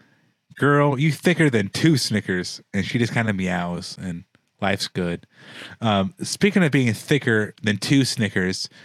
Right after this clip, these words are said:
there's a new Reebok release coming out with Mountain Research. It's a, it's a Club C mid. It's a nod to the eighties tennis dress code. Very, very cool looking shoe. Um,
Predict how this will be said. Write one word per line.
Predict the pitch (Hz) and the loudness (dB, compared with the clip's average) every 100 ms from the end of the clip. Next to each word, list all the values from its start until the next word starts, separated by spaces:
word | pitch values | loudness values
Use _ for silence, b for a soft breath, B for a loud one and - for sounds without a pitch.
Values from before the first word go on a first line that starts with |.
| b b b b - | b b b b 0
there's | 147 156 | 2 4
a | |
new | 147 196 180 | 2 2 4
Reebok | 147 147 117 107 - | 2 4 2 2 0
release | 101 95 92 | 0 0 -4
coming | - 123 107 101 | -2 0 0 0
out | 95 | 0
with | 98 - | -4 -2
Mountain | 113 104 90 | -2 -2 -2
Research. | 90 90 - 82 - - | -2 -4 -6 -8 -10 -10
It's | 107 - | -6 -4
a, | - | -2
it's | 117 120 | 0 0
a | |
Club | - 151 151 | 0 0 0
C | 131 - 143 | 0 0 2
mid. | 127 95 85 80 - B B B B - | 2 0 -2 -4 -12 B B B B -6
It's | 98 | 0
a | 117 | 2
nod | 113 127 135 | 4 4 4
to | 127 | 2
the | 120 | 2
eighties | 117 117 120 | 2 2 2
tennis | - 120 117 113 | 2 0 0 0
dress | - 117 110 | 0 0 0
code. | - 113 110 104 98 b b b b b - | 0 2 4 4 2 b b b b b -2
Very, | 120 131 147 | 2 4 4
very | 127 123 127 | 4 4 4
cool | 120 131 127 | 2 2 4
looking | 123 127 | 2 0
shoe. | 113 - 123 120 120 113 - B B B B | 0 2 4 4 4 2 -2 B B B B
Um, | 107 98 90 87 87 | -2 0 0 -2 -6